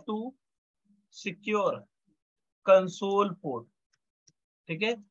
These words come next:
फिर सीखेंगे हम उसके बाद next point। Next point क्या सिखाऊंगा आपको?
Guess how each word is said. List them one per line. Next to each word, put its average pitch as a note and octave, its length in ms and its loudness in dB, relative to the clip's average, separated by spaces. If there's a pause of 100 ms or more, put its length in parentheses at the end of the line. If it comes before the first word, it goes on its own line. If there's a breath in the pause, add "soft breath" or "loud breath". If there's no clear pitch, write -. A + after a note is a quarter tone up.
(480)
फिर G3+ 100 4
सीखेंगे G#3 420 0
हम G#3+ 140 2
उसके G3+ 280 -2
बाद F#3+ 340 6
next F#3+ 400 -4
point। A#2+ 280 -4 (1800)
Next F#3 280 -4
point A3 220 2
क्या G#3+ 120 2
सिखाऊंगा G3+ 400 2
आपको? G3 440 4